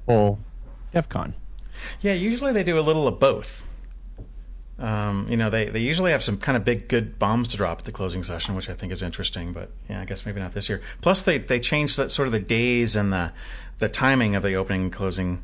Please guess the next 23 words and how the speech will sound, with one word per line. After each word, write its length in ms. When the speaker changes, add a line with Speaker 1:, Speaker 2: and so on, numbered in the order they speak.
Speaker 2:
which 180
I 60
don't 100
know 120
if 120
it 80
made 160
that 140
much 200
impact, 480
but 200
what 120
was 120
the 60
big 220
party 240
like 220
this 180
year? 180
Speaker 1:
I 140
did 180
not 160
go, 220